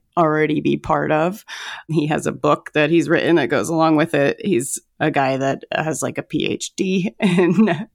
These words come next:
behavior, in animal behavior. So it's basically helping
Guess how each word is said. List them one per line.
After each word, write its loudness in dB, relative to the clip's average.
behavior, 2
in 4
animal 2
behavior. 2
So 0
it's 0
basically 0
helping 2